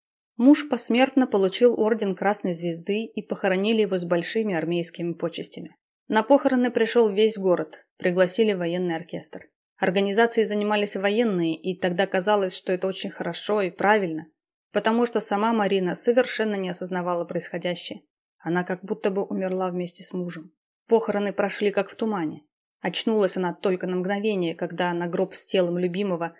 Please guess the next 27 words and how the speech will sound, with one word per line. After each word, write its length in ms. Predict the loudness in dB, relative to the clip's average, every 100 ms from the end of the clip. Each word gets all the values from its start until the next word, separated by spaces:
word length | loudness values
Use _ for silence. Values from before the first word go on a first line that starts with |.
| _
стали 320 | 0 2 4
бросать 400 | 2 -2 0 -2
грязные 480 | 0 0 0 0 -4
комья 360 | -2 -2 -2 -2
жирной, 480 | 0 0 0 -2
растаявшей 640 | -8 -10 -2 -2 0 -4 -6
под 180 | -4
недавно 380 | -2 -2 -2 -2
прошедшим 560 | -6 -6 -4 -4 -4 -2
дождем 400 | -4 -4 -6 -4
земли. 460 | -6 -6 -6 -8 -12 _ _ _ _ _
Она 220 | 0 2
застыла 500 | 2 0 4 4 4
от 100 | 0
горя, 440 | 2 2 2 0 -6 -10
накануне 520 | -2 0 2 0 0
выплакав 440 | -2 -4 -10 -10
все 260 | -10 -4 -4
свои 240 | -2 -4
слезы, 480 | -4 -4 -6 -6 -12 _ _
и 100 | -6
сурово 380 | -2 2 2 2
молчала, 640 | 0 -4 -2 -4 -4 -8 -12
уставившись 640 | -12 -8 -4 -4 -6 -8 -6
в 40 |
одну 200 | -6 -6
точку. 420 | -8 -12 -14 -20